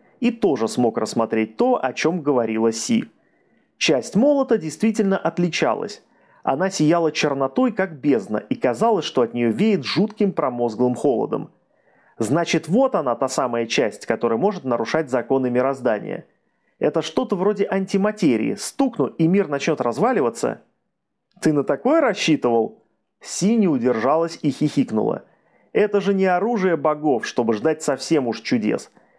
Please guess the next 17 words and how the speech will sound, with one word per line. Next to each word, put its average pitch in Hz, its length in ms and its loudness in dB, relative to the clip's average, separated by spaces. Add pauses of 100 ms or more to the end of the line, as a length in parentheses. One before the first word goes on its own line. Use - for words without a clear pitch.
(140)
Нет, 131 420 2
тут 269 200 0
всё 214 180 2
будет 185 320 -4
немного 151 380 2
попроще. 120 680 -2 (600)
Небольшое 190 580 2
нарушение 120 560 0
законов, 175 540 0
но 175 180 0
даже 226 320 2
из 196 320 -2
этого 120 400 2
можно 113 320 2
извлечь 202 400 0
огромную 131 520 0
пользу". 101 560 -4